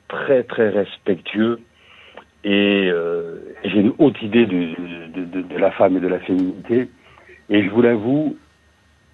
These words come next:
j'ai craqué sur cette personne, ma compagne actuelle, pour son physique, enfin pour son physique, non.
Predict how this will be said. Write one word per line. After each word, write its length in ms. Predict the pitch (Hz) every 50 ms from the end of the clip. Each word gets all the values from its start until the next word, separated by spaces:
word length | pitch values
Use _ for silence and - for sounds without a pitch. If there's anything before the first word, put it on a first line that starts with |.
| _ _ _ _ _ _ _ - -
j'ai 220 | - 85 104 117
craqué 380 | - - - 135 135 - 160 156
sur 160 | 156 - 92
cette 160 | - 107 90 -
personne, 360 | 113 101 - - 131 127 127
ma 120 | 98 82
compagne 380 | - 90 80 - - 85 80 85
actuelle, 440 | 87 - - 117 123 131 135 139 139 - _ _ _ _ _ _ _ _ _ _ -
pour 160 | 117 - -
son 160 | - 110 101
physique, 380 | - - 98 85 85 104 - - -
enfin 240 | - - - 90 -
pour 260 | - - 98 - -
son 160 | - 82 78
physique, 320 | - - 82 71 80 78 -
non. 220 | - 87 87 -